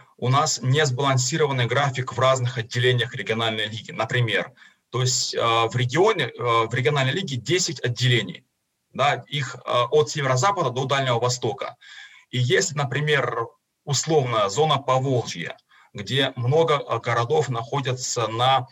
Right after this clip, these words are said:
небольшом расстоянии, например, друг от друга, а, а там набирается команд по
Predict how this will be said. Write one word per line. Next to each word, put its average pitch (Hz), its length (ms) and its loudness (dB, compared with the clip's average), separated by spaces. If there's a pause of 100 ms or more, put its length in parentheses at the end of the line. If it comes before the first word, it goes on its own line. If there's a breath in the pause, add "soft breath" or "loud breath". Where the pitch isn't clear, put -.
(320 soft breath)
небольшом 127 460 -2
расстоянии, 120 560 0
например, 92 400 -8
друг 123 220 -10
от 110 80 -6
друга, 170 400 -2 (380 loud breath)
а, 107 300 4 (180)
а 131 180 2 (220)
там 139 240 4 (120)
набирается 127 720 0 (160)
команд 127 360 0 (140)
по 131 300 0